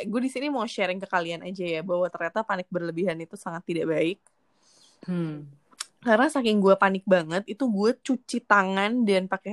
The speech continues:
Speaker 1: hand sanitizer tuh terus. Apalagi di kantor kan disediain ya.
Speaker 2: Iya, iya, iya.
Speaker 1: Dan kerjaan gue juga masih visit mall, jadi di mall pun disediain. Jadi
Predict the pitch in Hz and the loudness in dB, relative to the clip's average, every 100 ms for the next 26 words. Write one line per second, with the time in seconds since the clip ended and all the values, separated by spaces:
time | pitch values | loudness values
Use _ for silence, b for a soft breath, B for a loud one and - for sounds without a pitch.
0 | 185 180 190 180 180 - 175 175 190 196 | -2 -2 -2 -2 -2 0 -2 0 -2 -2
1 | 254 - 202 180 - 175 175 220 254 185 | -4 -2 -2 -2 -4 0 0 0 0 0
2 | 170 190 247 240 - 165 160 170 185 160 | 0 -4 -2 -6 -4 -2 0 0 0 -2
3 | 156 _ b b b b 165 165 151 180 | -4 _ b b b b -2 0 4 4
4 | 180 180 175 175 180 196 180 185 180 180 | 6 4 2 -2 -2 0 4 4 4 0
5 | 202 196 180 165 175 196 - 190 190 - | 0 2 0 0 -4 -6 -6 -6 -6 -6
6 | 208 175 180 208 202 185 202 190 185 180 | 0 4 4 4 2 0 0 0 2 2
7 | 196 240 226 190 170 175 175 202 185 180 | 2 0 -2 -2 2 2 0 -4 -2 -2
8 | 254 | -6